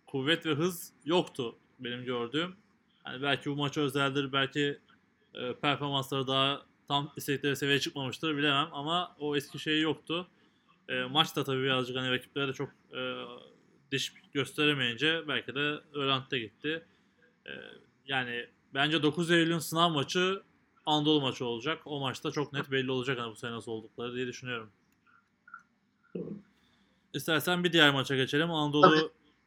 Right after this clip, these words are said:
Speaker 1: ve Özyeğin'e, Özyeğin'e geçelim. E, Anadolu'nun sahasında oynandı.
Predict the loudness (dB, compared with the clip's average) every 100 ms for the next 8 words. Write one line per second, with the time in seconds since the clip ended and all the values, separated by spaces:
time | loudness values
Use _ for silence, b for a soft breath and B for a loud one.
0 | _ 0 2 4 2 0 -2 -4 -6 -2
1 | -2 0 0 0 -4 -4 -6 -4 -4 -6
2 | -10 -8 -6 -6 -4 -2 2 2 2 2
3 | 2 0 -4 -4 -2 -4 -2 -2